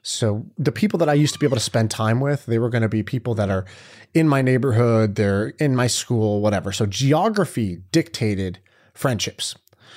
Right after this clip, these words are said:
And once you started to have Twitter and Reddit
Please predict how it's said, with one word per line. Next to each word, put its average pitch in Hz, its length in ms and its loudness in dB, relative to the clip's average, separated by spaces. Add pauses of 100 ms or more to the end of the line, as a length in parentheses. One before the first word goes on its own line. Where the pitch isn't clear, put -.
(320)
And 117 480 2 (240)
once 160 380 0
you 175 80 4
started 156 320 2
to 143 60 2
have 110 300 -2
Twitter 120 480 0
and 120 240 -2
Reddit 160 420 2